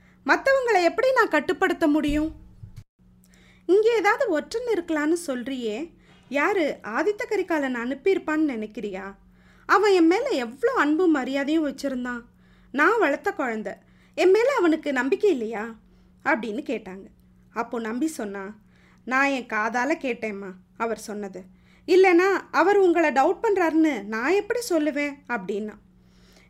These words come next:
"என்ன கேட்ட திருமலை? விவரமா சொல்லுனாங்க அந்த அம்மா." அம்மா, மாமல்லபுரத்து கல்கோயில் பக்கத்துல மலையமானும், அதாவது கரிகாலனோட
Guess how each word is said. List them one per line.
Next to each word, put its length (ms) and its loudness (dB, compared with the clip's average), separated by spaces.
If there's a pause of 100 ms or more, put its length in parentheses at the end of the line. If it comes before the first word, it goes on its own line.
"என்ன 240 4
கேட்ட 300 0
திருமலை? 480 -6 (340)
விவரமா 540 -2
சொல்லுனாங்க 520 -4
அந்த 240 0
அம்மா." 240 -12 (800)
அம்மா, 280 -2 (440)
மாமல்லபுரத்து 840 2 (160)
கல்கோயில் 680 2
பக்கத்துல 440 -6 (480)
மலையமானும், 800 0
அதாவது 440 -2
கரிகாலனோட 680 0